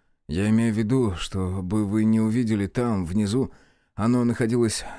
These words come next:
только в вашей голове, и, тем не менее, вы не спали". Услышанное озадачило Нору. Чем больше она раздумывала, тем сильнее раздражалась. "То есть ты хочешь сказать, что я сошла с ума?"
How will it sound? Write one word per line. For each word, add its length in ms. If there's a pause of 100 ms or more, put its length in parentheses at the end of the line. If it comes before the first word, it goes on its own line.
только 300
в 60
вашей 260
голове, 560
и, 100 (320)
тем 220
не 100
менее, 320
вы 360
не 240
спали". 540 (680)
Услышанное 800 (220)
озадачило 680
Нору. 420 (560)
Чем 180
больше 340
она 180
раздумывала, 560
тем 180
сильнее 400
раздражалась. 760 (600)
"То 180
есть 320 (320)
ты 160
хочешь 420
сказать, 600 (260)
что 240
я 260
сошла 460
с 160
ума?" 320